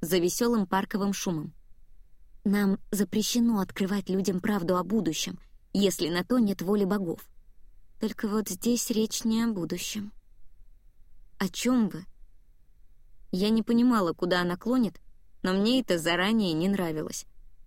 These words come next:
Когда банша заговаривает с тобой о смерти, это сулит что угодно,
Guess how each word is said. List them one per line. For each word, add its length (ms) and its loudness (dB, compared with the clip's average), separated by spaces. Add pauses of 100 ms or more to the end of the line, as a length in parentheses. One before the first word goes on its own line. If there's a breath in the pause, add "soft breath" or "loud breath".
(240)
Когда 360 0
банша 500 0
заговаривает 640 0
с 40 -8
тобой 340 2
о 40 0
смерти, 600 0 (340)
это 240 0
сулит 380 2
что 320 2
угодно, 680 2